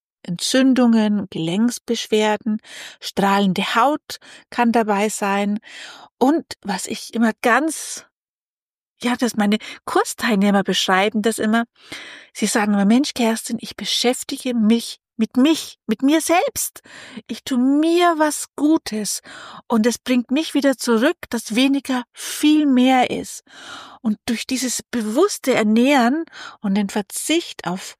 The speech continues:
säurebildenden Lebensmittel werden überschüssige Säuren neutralisiert und der Körper kann sich viel besser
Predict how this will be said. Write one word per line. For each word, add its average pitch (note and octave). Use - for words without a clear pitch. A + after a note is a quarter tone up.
säurebildenden A#3
Lebensmittel A3
werden F#3
überschüssige B3
Säuren G#3+
neutralisiert G3
und A3
der G#3+
Körper A3
kann G#3+
sich -
viel C#4+
besser A#3